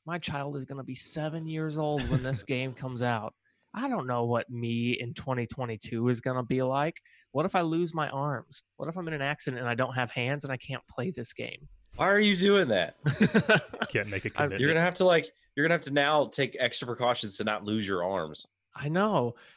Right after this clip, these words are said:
Speaker 1: And that, so I had the same issue. We were looking at a couch. We wanted to buy a couch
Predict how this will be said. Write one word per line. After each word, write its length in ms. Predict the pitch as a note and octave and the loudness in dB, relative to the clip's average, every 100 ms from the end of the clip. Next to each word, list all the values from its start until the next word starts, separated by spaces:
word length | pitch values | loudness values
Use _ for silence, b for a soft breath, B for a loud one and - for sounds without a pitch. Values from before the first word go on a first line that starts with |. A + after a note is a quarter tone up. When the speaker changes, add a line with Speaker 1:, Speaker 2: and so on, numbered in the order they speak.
| b | b
Speaker 1:
And 120 | C#3 | 2
that, 200 | E3 - | 2 0
so 140 | C3+ C#3 | 0 2
I 60 | C#3 | 2
had 160 | F3+ | 0
the 80 | F3 | -2
same 300 | - E3+ C#3 | -2 -2 0
issue. 300 | C3+ C3 B2 | -2 0 2
We 100 | A#2 B2+ | 2 2
were 120 | C#3+ | 2
looking 300 | D#3 D#3 C#3+ | -2 -2 -2
at 80 | B2+ | -2
a 40 | |
couch. 640 | A#2 C#3 A#2+ - - - - - - | -2 0 0 -2 -8 -10 -10 -20 -4
We 80 | C3+ | 0
wanted 220 | C3 C3+ | 0 0
to 40 | B2+ | 2
buy 160 | B2+ | 2
a 80 | B2+ | 2
couch 580 | B2 - A#2 A2 - - | 0 0 -2 -2 -6 -6